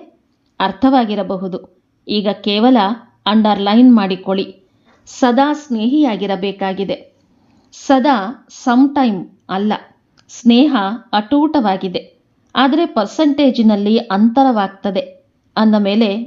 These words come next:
ಅಂತರವನ್ನು ಕಳೆಯಲು ಮಂತ್ರವೇನಾಗಿದೆ? ಪ್ರತಿ ಸಮಯ ಮಹಾದಾನಿ, ಅಖಂಡ ದಾನಿಗಳಾಗಿರಿ. ಸದಾ ದಾತನ ಮಕ್ಕಳು, ವಿಶ್ವಸೇವಾಧಾರಿ ಸಮಾನರು. ಯಾವುದೇ ಸಮಯದಲ್ಲಿ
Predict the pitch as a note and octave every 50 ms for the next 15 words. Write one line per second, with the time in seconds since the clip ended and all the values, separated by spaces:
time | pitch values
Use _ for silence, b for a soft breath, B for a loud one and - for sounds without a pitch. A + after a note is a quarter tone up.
0 | - - - G#3 A#3+ C4+ C4+ C4+ D#4 D4 C#4 A#3+ A3 G3+ G3+ G3+ F#3+ G3 - G#3
1 | G3+ G#3 G#3 G#3+ G#3+ G#3+ G#3 G3 F#3 - - - - F#3+ G3 F3+ F3+ A3 G#3+ C4+
2 | B3+ B3 B3+ B3 A#3+ B3 B3 B3 A3 B3 A3 C#4 D#4 D4+ - - - _ _ _
3 | _ _ _ _ _ _ _ - C#4 C#4+ C#4+ D4 F#4 F#4 G4+ G4 - - C4+ A3+
4 | A3 G#3 G#3+ A3 A#3 A#3 A3 G3 F#3+ F#3+ G#3+ A3 A#3+ B3 A#3 G#3+ G#3 G3 G3 G3+
5 | G#3 G#3 G#3 G#3+ - _ _ _ - - G#3 G#3 - C4 C#4+ D4 C#4 D4 C4 G#3
6 | G#3 G#3 G#3+ G#3 F#3+ G3 F#3 F#3 F#3 F#3+ F#3+ G3 F#3+ - - _ _ _ _ _
7 | _ _ _ _ - - - - A3+ G#3+ F#3+ A3 G#3 G3+ F#3+ F3+ F#3+ F#3+ G3 A#3
8 | - - B3+ A3+ G#3 G3+ G3 F#3+ G3 - G3+ G3+ G#3 G#3+ G#3 A3 - _ _ _
9 | _ _ - - B3+ C4 - - F4 F#4+ F#4 F#4+ E4 B3 A#3 A3 A3 G#3+ G#3 G#3+
10 | G#3 F#3 G3 G3+ G#3 A3 A3+ A3+ _ _ - - - A3 G3+ G3+ G3+ G#3 A3+ A#3
11 | A#3 G#3 G3 - - _ _ _ _ _ _ _ _ _ _ - G#3+ A3 A3+ A3+
12 | B3+ C#4 C#4 D4 F#4 G4+ F#4 F4+ D#4+ B3 B3 A#3 A3+ A3 G#3+ G#3 G#3 G3+ G#3 G#3
13 | G#3+ A#3 - _ _ _